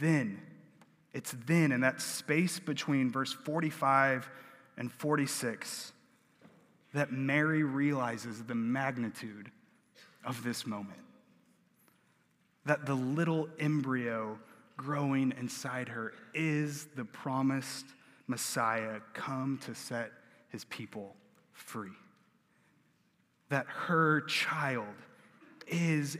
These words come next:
Israel's long-expected king. "My child is my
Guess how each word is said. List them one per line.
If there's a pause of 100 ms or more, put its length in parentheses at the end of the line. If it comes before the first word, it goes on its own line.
Israel's
long-expected
king. (1300)
"My
child (720)
is
my